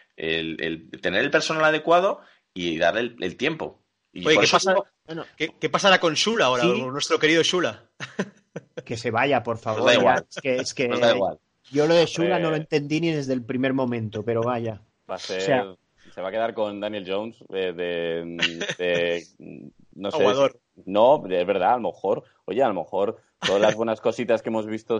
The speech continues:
Speaker 4: de Daniel Jones y las malas, porque bueno, las malas es los fumbles que tiene, que son, que son horribles, de la seguridad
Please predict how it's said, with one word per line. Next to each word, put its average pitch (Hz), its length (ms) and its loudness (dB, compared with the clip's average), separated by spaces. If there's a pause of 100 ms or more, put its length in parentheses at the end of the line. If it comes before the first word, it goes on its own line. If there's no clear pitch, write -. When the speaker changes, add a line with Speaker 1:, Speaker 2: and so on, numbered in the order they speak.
(160)
Speaker 4:
de 135 100 -8
Daniel 113 380 -2
Jones 123 260 -4 (220)
y 98 100 -4
las 92 140 2
malas, 117 480 0 (260)
porque 85 180 -12
bueno, 95 180 -2
las 67 140 -6
malas 82 440 -4
es 82 140 -12
los 80 180 -10
fumbles 85 280 -6
que 85 100 -12
tiene, 85 220 -10
que 82 100 -10
son, 78 520 -12 (120)
que 82 80 -16
son - 240 -20
horribles, 80 520 -10
de 76 180 -8
la 71 140 -6
seguridad 76 340 -2